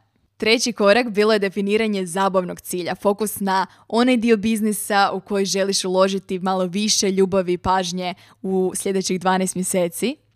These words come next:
I na kraju, jednom kada znaš što prodaješ i na koje strategije se želiš fokusirati, želimo jedno i drugo staviti u kalendar i definirati u kojem tjednu ćemo se fokusirati na što. Veselim se čuti kako je prošlo vaše planiranje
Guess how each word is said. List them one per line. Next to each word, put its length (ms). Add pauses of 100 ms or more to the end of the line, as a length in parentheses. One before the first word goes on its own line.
(260)
I 80
na 100
kraju, 580
jednom 340
kada 200
znaš 360
što 180
prodaješ 680
i 80
na 100
koje 240
strategije 500
se 120
želiš 320
fokusirati, 800 (360)
želimo 680
jedno 380
i 40
drugo 400
staviti 460
u 40
kalendar 640 (420)
i 320
definirati 680
u 60
kojem 340
tjednu 540
ćemo 300
se 140
fokusirati 680
na 100
što. 320 (600)
Veselim 440
se 100
čuti 320
kako 260
je 60
prošlo 500
vaše 380
planiranje 760